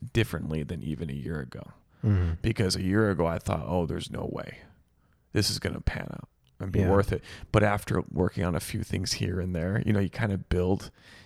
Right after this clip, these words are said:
Speaker 1: it's like an actualization or realization. "Oh, like, it actually can happen.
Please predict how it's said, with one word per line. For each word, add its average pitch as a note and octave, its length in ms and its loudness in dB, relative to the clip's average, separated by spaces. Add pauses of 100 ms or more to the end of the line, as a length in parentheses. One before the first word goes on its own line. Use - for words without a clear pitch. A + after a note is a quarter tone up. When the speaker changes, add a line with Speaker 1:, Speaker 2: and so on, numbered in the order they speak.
(360)
Speaker 1:
it's - 240 4
like B2 100 6
an G#2 80 2
actualization F#2 880 2
or D2+ 80 2
realization. D#2+ 680 0
"Oh, A#2 400 6
like, G#2+ 180 4
it F2 60 -4
actually B2+ 340 2
can D#3+ 360 2
happen. F2 520 -4